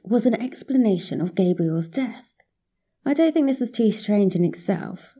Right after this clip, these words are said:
Guilty people do make deathbed confessions. Though I do think that when compared to such little said to his own family, it is a bit strange. During the confession, the note again mentions his family.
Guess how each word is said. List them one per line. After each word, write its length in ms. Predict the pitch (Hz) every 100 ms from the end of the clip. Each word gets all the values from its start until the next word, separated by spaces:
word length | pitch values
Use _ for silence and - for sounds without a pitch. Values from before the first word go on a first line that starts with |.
| -
Guilty 320 | 208 185 180
people 360 | 185 240 185
do 200 | 175 202
make 260 | 185 175 170
deathbed 440 | 180 170 - 160
confessions. 1000 | - 160 160 254 254 - - 160 - - _ _ _ _ _ _
Though 120 | 254
I 80 | 254
do 220 | 262 294
think 220 | 311 262 202
that 140 | 196
when 220 | 233 277
compared 480 | 277 214 202 208 196
to 80 | 190
such 300 | 185 208 -
little 320 | 220 226 254
said 440 | 233 254 208 - - -
to 120 | 160
his 180 | 170 180
own 200 | 175 165
family, 600 | 196 170 151 - 165 - _ _ _ 269
it 100 | 262
is 180 | 247
a 60 | 185
bit 180 | 185 -
strange. 800 | - 220 175 170 180 180 - - _ _ _ _ _ _ _ -
During 220 | 302 339
the 80 | 349
confession, 720 | 269 254 240 247 - 175 180
the 120 | 214
note 240 | 233 254
again 320 | 247 247 214 170
mentions 420 | 190 190 185 -
his 180 | 151 -
family. 640 | 247 190 - - -